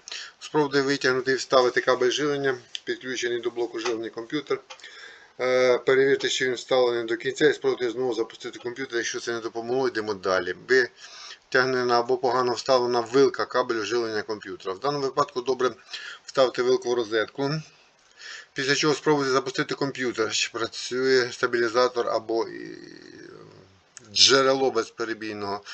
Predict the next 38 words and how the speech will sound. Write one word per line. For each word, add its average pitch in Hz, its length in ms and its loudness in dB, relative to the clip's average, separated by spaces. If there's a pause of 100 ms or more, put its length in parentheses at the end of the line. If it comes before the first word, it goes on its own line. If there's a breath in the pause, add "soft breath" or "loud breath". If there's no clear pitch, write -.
(220 loud breath)
живлення, 101 400 -6
це 107 160 -10
істочник. 101 540 -10
Да? 117 140 -6 (480 loud breath)
Так, 123 240 2
ну 156 120 -2
єдине, 135 360 -2
що 110 140 -6
ще 120 160 0
може 117 200 -4
живлення 107 420 -2
само 101 240 -10
нема 98 240 -6
в - 20 -6
розетки. 107 380 -4
Якщо 101 200 -2
ваш 131 120 -2
комп'ютер 127 340 -4
підключений 123 480 -4
через 127 200 2
стабілізатор 123 600 2
або 117 200 -2
джерела 117 420 2 (460 loud breath)
безперебійного 127 420 2
живлення, 135 260 0
то 123 120 -4
можливо, 120 380 2
що 117 160 0
вони 120 160 0
вийшли 117 340 0
з 107 40 -6
ладу, 101 320 0
тому 104 220 -14
спробуйте 107 440 -8
підключити 107 380 -10
комп'ютер 123 320 -6
безпосередньо 117 640 -4 (640 loud breath)
на, 135 720 4